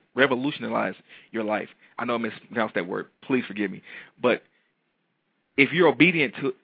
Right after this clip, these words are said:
to, to that word that's gonna be for you, it will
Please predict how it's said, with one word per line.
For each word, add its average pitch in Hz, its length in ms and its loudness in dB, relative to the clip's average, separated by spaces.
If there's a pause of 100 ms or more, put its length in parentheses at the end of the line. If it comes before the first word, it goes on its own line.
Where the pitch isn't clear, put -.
(140)
to, 120 180 -4 (800)
to 143 160 0
that 135 220 4 (140)
word 123 380 0 (180)
that's 117 180 0
gonna 113 140 -6
be 120 120 -4
for 113 140 -8
you, 110 280 -2 (880)
it 135 120 2
will 107 120 -2